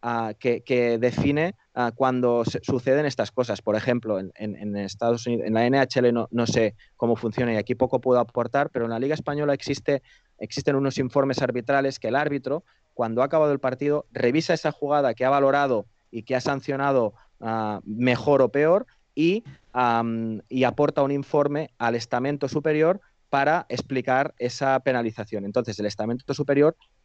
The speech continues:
pide, ah, que los clubes hagan las debidas alegaciones a la jugada, que den su versión y dictamina.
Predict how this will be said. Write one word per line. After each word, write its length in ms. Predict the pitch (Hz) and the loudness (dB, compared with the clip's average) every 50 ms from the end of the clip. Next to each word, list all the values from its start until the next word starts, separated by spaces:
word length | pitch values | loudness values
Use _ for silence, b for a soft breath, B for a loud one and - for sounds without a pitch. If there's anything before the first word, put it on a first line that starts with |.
| _ _ _ | _ _ _
pide, 420 | - 151 147 139 123 110 104 95 - _ _ - | 4 4 6 6 6 4 2 0 -4 _ _ -20
ah, 400 | - - 113 113 110 107 104 101 - | -12 -6 -4 -2 -2 -2 -4 -4 -2
que 280 | - 107 104 107 107 | 0 2 2 2 2
los 280 | 104 104 104 110 - - | 2 2 0 0 -2 0
clubes 320 | - 143 135 123 120 113 | 2 4 4 6 4 4
hagan 240 | 131 131 120 117 107 | 2 0 0 0 -2
las 260 | 101 104 104 - - - | -4 -6 -8 -10 -12 -10
debidas 460 | 113 113 107 110 120 131 139 135 - | -6 -4 -2 0 0 0 0 0 0
alegaciones 720 | 143 135 131 127 123 123 - - 143 135 123 107 101 - | 0 0 0 0 0 -2 -2 -2 -2 -2 -2 -4 -6 -8
a 60 | 107 | -10
la 80 | 101 107 | -10 -6
jugada, 560 | 113 123 131 131 147 165 175 170 175 220 240 | -4 -2 0 2 4 4 6 4 4 2 2
que 160 | - 113 110 | 0 0 -2
den 260 | 110 101 - 123 120 113 | -2 -2 -2 -2 -4 -2
su 140 | - 143 | 0 0
versión 420 | 139 139 139 - - 175 185 220 262 b b b b b _ - | 0 0 0 -2 0 0 0 0 -2 b b b b b _ 0
y 280 | 151 170 208 254 - _ _ _ _ | 2 2 2 0 -4 _ _ _ _
dictamina. 720 | - 135 147 - - - 135 120 117 113 110 107 104 104 | -4 -2 -2 -2 0 -2 -2 0 0 -2 -2 -4 -6 -8